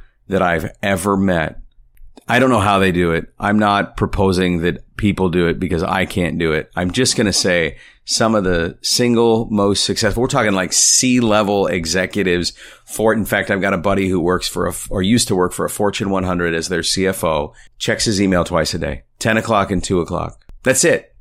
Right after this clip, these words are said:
Otherwise, he can't focus on the things that he's doing. He'll get sidetracked by the emails as they come in.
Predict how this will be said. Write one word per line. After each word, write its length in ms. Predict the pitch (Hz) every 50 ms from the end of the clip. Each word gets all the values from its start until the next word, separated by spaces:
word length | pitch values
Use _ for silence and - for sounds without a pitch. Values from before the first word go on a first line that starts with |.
| - - -
Otherwise, 920 | 127 147 156 165 147 135 127 127 120 120 120 117 117 107 - - - - - - - _ _ _ _ _
he 200 | - - 131 123
can't 280 | 127 - 143 131 120
focus 400 | - - 131 127 123 139 117 -
on 140 | 127 120 113
the 80 | 110 101
things 320 | - - 113 113 107 90
that 100 | 98 101
he's 200 | 101 101 95 82
doing. 340 | 104 110 110 104 95 90 85
He'll 180 | 85 95 101 101
get 200 | 98 104 98 -
sidetracked 640 | - 110 107 107 107 95 - 107 101 101 98 -
by 120 | - 98 95
the 280 | 92 104 113 117 113
emails 360 | 110 113 107 101 95 92 85 92
as 200 | 98 92 85 87
they 100 | 90 87
come 280 | - - 92 90 95
in. 200 | 101 98 82 -